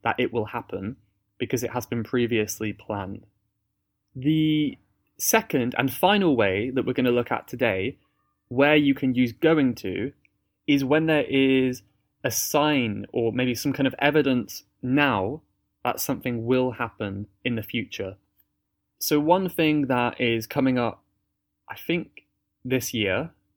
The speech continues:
you know, I don't follow it so much, is the American presidential election.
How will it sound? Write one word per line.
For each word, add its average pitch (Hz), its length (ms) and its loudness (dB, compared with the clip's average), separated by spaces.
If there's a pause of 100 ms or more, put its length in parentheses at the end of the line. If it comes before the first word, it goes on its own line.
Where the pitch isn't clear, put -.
you - 100 -12
know, - 60 -10
I - 20 -10
don't - 260 -2
follow 120 260 0
it - 140 -2
so 135 220 2
much, 104 380 -4 (500)
is 131 280 2
the 131 380 2 (380)
American 135 880 2 (180)
presidential 131 840 -2
election. 107 600 -4